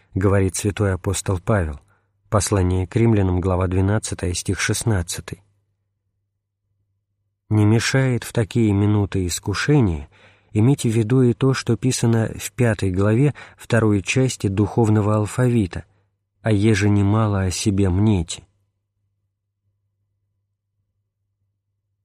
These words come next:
«Могу ли я спастись?» — говоришь ты. Можешь, если искренне от всей души пожелаешь своего спасения. Можешь,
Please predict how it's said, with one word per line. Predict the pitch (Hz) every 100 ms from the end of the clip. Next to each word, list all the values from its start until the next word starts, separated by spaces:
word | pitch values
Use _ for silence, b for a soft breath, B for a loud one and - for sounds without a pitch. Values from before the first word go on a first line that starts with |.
| _ _ _ _ _ _ _ -
«Могу | 104 110 127 151
ли | 123 104
я | 98
спастись?» — | - - 110 - - 87 - b b
говоришь | 98 92 90 90 -
ты. | - 78 _ _ _ _ _ _ _ _ _ _ _ -
Можешь, | 107 131 127 92 80 - b b
если | 101 107 104 110 104 104
искренне | - 120 - - 101 95 95 98
от | 98
всей | - - 101
души | 98 92 - 139 117 b b _ -
пожелаешь | 104 104 123 120 98 85 -
своего | 101 95 92 92
спасения. | - 104 95 - 85 76 73 _ _ _ _ _ _ _ _ _ _ _ _ _
Можешь, | - 107 120 98 85 -